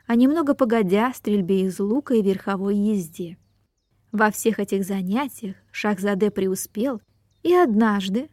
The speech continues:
попросил отца отпустить его на охоту. После долгих-долгих уговоров падишах разрешил, ведь это было опасно, и царевич отправился на охоту.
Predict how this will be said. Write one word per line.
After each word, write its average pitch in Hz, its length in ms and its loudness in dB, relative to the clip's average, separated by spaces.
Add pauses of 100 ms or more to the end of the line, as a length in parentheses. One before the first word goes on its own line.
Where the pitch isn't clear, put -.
(160)
попросил 214 420 -4
отца 208 300 0
отпустить 311 420 0
его 277 220 -2
на 269 260 2
охоту. - 580 -4 (720)
После 208 320 -8
долгих-долгих 220 840 4
уговоров 196 640 -2
падишах 202 460 -4
разрешил, 294 680 -2 (560)
ведь 202 160 -6
это 196 160 -10
было 214 240 -2
опасно, - 480 -10 (340)
и 277 80 2
царевич 294 600 2
отправился 226 760 0
на 202 220 -10
охоту. - 400 -14